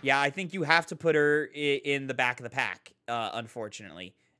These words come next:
Um, she's my personal favorite, but I, I just think Resident Evil hasn't done enough with her. They, it hasn't given her enough love, uh, to, to,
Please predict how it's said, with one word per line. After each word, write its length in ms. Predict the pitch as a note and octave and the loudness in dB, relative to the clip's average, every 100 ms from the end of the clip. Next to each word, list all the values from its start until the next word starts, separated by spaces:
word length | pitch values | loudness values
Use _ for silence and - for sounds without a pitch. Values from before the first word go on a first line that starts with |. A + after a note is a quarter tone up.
| _ | _
Um, 380 | G#2+ A2 A2 A2 | -6 -4 -6 -10
she's 200 | - C3 | -10 -4
my 120 | C3+ | -4
personal 380 | B2+ D3+ D3 D3 | 0 -2 -2 -6
favorite, 360 | C#3+ C#3 B2 A2+ | -2 -2 -2 -6
but 100 | A#2+ | -4
I, 140 | A#2 A#2+ | -2 -2
I 120 | A#2+ | -4
just 160 | A#2+ - | -6 -8
think 320 | C3 A#2 - - | -8 -10 -18 -4
Resident 340 | C3+ C3+ D3+ | -4 -4 -6
Evil 160 | C#3 B2 | -8 -4
hasn't 300 | C3+ C3+ B2 | -6 -6 -6
done 160 | B2 | -6
enough 320 | B2 A#2 - - | -4 -6 -8 -14
with 280 | A2 A#2 | -10 -10
her. 180 | G#2 E2+ - | -10 -16 -12
They, 200 | A2 A#2 | -10 -6
it 160 | B2 A2+ | -6 -4
hasn't 280 | B2+ C3 | -6 -6
given 180 | B2 A#2+ | -8 -10
her 160 | A2+ B2+ | -10 -12
enough 220 | A2+ G#2+ | -12 -14
love, 320 | G#2 G#2 F2 _ _ _ _ | -12 -14 -14 _ _ _ _
uh, 240 | G#2+ G#2 G2 | -6 -4 -6
to, 320 | - A2+ G2 | -6 -8 -8
to, 460 | - A#2 G2+ F#2 | -8 -10 -8 -10